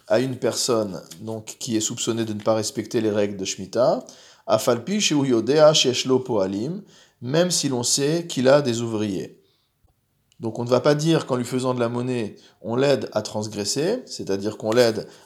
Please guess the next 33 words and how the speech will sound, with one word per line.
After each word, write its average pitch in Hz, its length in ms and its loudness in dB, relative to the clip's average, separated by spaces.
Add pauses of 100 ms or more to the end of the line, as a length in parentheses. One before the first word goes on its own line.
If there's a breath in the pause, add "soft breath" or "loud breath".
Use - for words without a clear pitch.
à 101 80 2
payer 117 340 0
des 107 180 -4
ouvriers 113 400 -2
qui 113 120 -8
vont 104 140 -6
travailler 107 420 0
pendant 101 240 -4
la 92 80 -4
Shemitah. 104 560 0 (340 loud breath)
On 135 100 -4
va 180 140 4
considérer, 117 680 -2
on 180 120 -2
va, 127 400 2
euh, 101 160 -4
prendre 127 360 -2
comme 110 160 -2
hypothèse 110 640 -2 (300 loud breath)
que 151 160 -2
cet 127 240 -2
argent, 117 480 0
il 117 120 -2
en 117 120 -2
a 107 60 2
besoin 104 420 -4
pour 113 180 -8
d'autres 135 320 -4
types 131 440 -10
de 113 100 -4
dépenses. 95 640 -8 (360 soft breath)
Vechulan 117 580 6
beferush 131 1000 -6